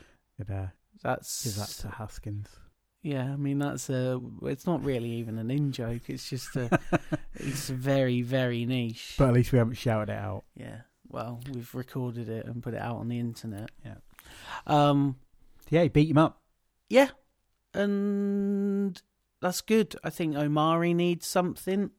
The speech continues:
Speaker 1: Yeah.
Speaker 2: for the next couple of months.
Speaker 1: Mm.
Speaker 2: And I think Haskins definitely needs something.
Speaker 1: Yeah, I like Baddie Haskins. Um, he is an intense character,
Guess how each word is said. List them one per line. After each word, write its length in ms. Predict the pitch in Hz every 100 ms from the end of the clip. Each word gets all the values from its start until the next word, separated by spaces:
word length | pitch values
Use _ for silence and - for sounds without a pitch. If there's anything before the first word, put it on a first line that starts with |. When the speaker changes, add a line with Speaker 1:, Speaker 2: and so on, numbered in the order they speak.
| -
Speaker 1:
Yeah. 200 | 139 160 165 - _ _
Speaker 2:
for 760 | - - 156 147 143 139 147 139
the 200 | 139 143
next 460 | 143 - - - -
couple 380 | - 143 - 147
of 40 |
months. 680 | 156 180 - - - - - 135
Speaker 1:
Mm. 260 | 147 175 - - - - - - - -
Speaker 2:
And 460 | 165 165 160 165 151
I 80 | 156
think 220 | 151 160
Haskins 580 | 135 165 - 143 131 127
definitely 460 | 165 - 147 139 135
needs 320 | 143 139 -
something. 500 | 147 147 - 143 147 - - -
Speaker 1:
Yeah, 340 | 262 262 247 254
I 120 | 247
like 320 | 269 262 -
Baddie 280 | 156 135 120
Haskins. 720 | 123 - - 147 160 - - - _ -
Um, 360 | 139 131 131 - - - - - - - - - -
he 340 | - 170 185
is 140 | 165
an 120 | 175 143
intense 460 | 139 - 147 131
character, 580 | - 147 127 - 123 113